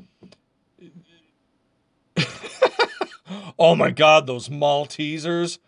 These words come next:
<clears throat> Mm,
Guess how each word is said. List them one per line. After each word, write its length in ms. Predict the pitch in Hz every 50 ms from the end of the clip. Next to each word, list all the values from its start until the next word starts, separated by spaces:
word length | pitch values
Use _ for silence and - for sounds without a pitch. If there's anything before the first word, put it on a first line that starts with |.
| _ _ _ _ _ _ _ - - _ _ _ _ _ _ _ _
<clears throat> 800 | 160 165 156 156 160 160 - - - - - - - - - - - _ _ _ _ _ _ _ _ _ _ _ _ _ _ _ _ _ _ _ - - - _ _ _ _ _ _ _ _ - _ _ _ _ _ _ _ - _ _ _ _ _ _ _ _ _ _ _ _ - - _ _ _ _ _ _ _ -
Mm, 760 | - 92 98 98 98 92 85 78 69 64 62 60 58 57